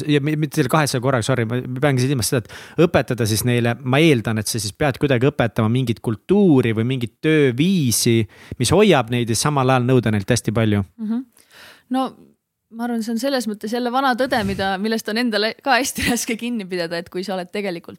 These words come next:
Speaker 2: puhanud, kui sa oma asju planeerid, kui sa mõtled läbi ja prioritiseerid, siis sa tegelikult jõuad väga palju teha.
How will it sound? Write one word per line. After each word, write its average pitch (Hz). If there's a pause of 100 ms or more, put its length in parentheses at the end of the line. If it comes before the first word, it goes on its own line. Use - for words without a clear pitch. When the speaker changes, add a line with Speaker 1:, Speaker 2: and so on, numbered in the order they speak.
Speaker 2:
puhanud, 254
kui 190
sa 185
oma 196
asju -
planeerid, 240
kui -
sa 185
mõtled 190
läbi 202
ja 180
prioritiseerid, 190
siis -
sa -
tegelikult 175
jõuad 170
väga -
palju 196
teha. 190